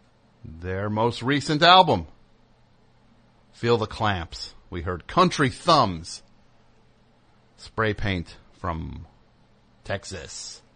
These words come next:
And that album is on Goner. They signed to Goner.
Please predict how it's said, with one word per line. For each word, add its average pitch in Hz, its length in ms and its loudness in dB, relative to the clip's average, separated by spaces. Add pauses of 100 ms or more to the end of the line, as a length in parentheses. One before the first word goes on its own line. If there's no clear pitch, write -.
(800)
And 90 140 -8
that 110 160 2
album 110 340 4
is 107 120 -2
on 170 300 8
Goner. 101 440 2 (380)
They 92 80 -12
signed 98 320 -6
to 117 60 -8
Goner. 170 480 6